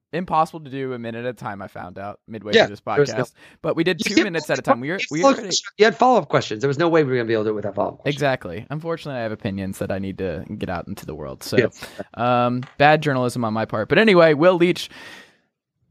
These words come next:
Speaker 1: thank you so much for taking the time, sir. Um, apologize to your wife again. She's, I, I don't even know. It's been an hour now.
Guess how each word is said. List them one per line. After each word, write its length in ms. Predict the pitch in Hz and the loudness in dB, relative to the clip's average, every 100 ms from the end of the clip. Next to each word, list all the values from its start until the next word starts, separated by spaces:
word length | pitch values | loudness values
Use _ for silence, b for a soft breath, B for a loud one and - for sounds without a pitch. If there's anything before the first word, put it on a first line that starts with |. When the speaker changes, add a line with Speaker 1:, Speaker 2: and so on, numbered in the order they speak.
| - | 0
Speaker 1:
thank 180 | 131 120 | 2 2
you 60 | |
so 140 | 113 117 | 2 4
much 180 | 113 | 2
for 100 | - | 2
taking 360 | 107 - 120 107 | -2 0 0 0
the 60 | 101 | 2
time, 280 | 110 117 | 4 2
sir. 340 | - 135 147 196 - | 4 2 2 -2 0
Um, 400 | 107 104 104 - | 4 4 2 -2
apologize 500 | - 117 120 110 110 | 0 2 4 4 0
to 100 | - | 0
your 60 | 110 | 0
wife 220 | 104 113 | 2 0
again. 280 | 107 107 117 | 0 0 -2
She's, 280 | - 113 - _ _ | -2 -6 -6 _ _
I, 200 | - 117 - | 2 2 4
I 80 | |
don't 160 | 127 123 | 2 2
even 200 | 117 120 | 0 4
know. 180 | 127 117 | 4 4
It's 100 | - | 2
been 120 | 143 | 0
an 100 | 123 | 4
hour 240 | 123 113 | 4 4
now. 300 | 95 90 104 | 2 -2 -4